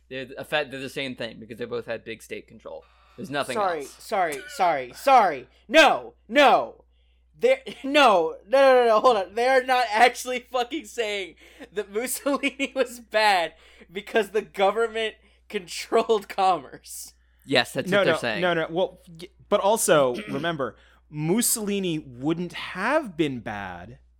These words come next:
Speaker 3: if there weren't communists, is the other statement
Speaker 2: Th-,
Speaker 3: there.
Speaker 2: yeah, yeah, yeah, yeah. The
Speaker 1: Mm-hmm.
Speaker 2: other thing is, Mu-, Mussolini wouldn't have been Mussolini if he, <laughs> if the, if those filthy fucking communists hadn't been
Speaker 3: Also,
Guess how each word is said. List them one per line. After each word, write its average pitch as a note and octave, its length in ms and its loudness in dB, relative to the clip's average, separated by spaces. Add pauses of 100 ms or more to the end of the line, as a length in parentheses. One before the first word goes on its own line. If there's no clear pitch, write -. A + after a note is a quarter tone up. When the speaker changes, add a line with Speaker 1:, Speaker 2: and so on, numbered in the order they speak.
(500)
Speaker 3:
if E3 560 0 (320)
there C#3+ 240 -2
weren't D3 280 -2
communists, A#2+ 800 -10 (300)
is C3+ 160 -4
the D3 120 2
other C3+ 200 2
statement - 400 -6
Speaker 2:
Th-, C4 100 -10
Speaker 3:
there. D4 100 4
Speaker 2:
yeah, C#4 200 6
yeah, A#3+ 160 6
yeah, G3+ 160 0
yeah. B2+ 80 -12
The B2 100 -10
Speaker 1:
Mm-hmm. - 100 -6
Speaker 2:
other D4 220 0
thing A3+ 160 2
is, G3 300 -6 (240)
Mu-, A3 280 -6
Mussolini B3 680 -6
wouldn't G#3 280 -4
have G3+ 120 -6
been F#3 220 -2
Mussolini F#3 800 -4 (300)
if - 220 -6
he, C4+ 100 4
<laughs> C4 140 0
if C4+ 180 2
the, C4+ 180 2 (260)
if B3 200 2
those A#3+ 240 6
filthy B3 540 2
fucking G#3 440 0
communists G#3 640 -4
hadn't E3 300 -6
been F3 120 -10
Speaker 3:
Also, G3+ 300 2